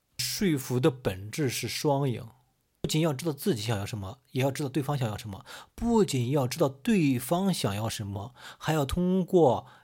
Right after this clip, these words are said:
一定的语气、语调、方式、方法来把你要的这个信息传递出去。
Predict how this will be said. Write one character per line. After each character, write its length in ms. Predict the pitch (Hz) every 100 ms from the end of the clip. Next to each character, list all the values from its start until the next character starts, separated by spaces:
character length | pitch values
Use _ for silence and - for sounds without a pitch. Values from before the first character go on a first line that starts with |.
| _ -
一 220 | 131 127
定 340 | - 185 151
的 200 | 127 107
语 300 | 110 110 104
气、 500 | 101 - - 175 135
语 300 | 107 117 101
调、 360 | - - 151 107
方 340 | - 160 160
式、 260 | 165 - 95
方 280 | - 165 170
法 280 | 113 98 - - -
来 160 | 123
把 180 | 147 123
你 180 | 127 95
要 260 | 113 101 - -
的 180 | 101 101
这 180 | -
个 80 | 127
信 240 | - 135 120
息 160 | 139
传 240 | 127 92 104
递 140 | 117
出 140 | -
去。 180 | - 117